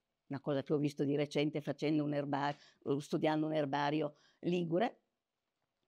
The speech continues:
in cui, eh, da una certa data in poi non ci sono più certe piante. Ci so-, anche per il Piemonte, quindi si vede come spariscono o do-, o in che modo spariscono,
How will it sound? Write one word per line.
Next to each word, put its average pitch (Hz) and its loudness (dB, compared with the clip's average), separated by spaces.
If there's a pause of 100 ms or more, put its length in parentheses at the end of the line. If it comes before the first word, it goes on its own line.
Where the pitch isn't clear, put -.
(260)
in 190 2
cui, 190 2
eh, 147 0
da 302 0
una 220 0
certa 220 -2
data 226 -2
in 349 2
poi 208 2
non 294 0
ci 185 -6
sono 185 -2
più - 2 (200)
certe 139 0
piante. 143 -2 (460)
Ci 143 -4
so-, - -4
anche 147 -2
per 127 0
il 131 -2
Piemonte, 170 0
quindi 190 -2 (200)
si - -2
vede 240 4 (120)
come 262 2
spariscono 226 -2
o 240 4
do-, 320 4
o 196 2
in 208 -4
che 254 2
modo 247 2
spariscono, 147 -2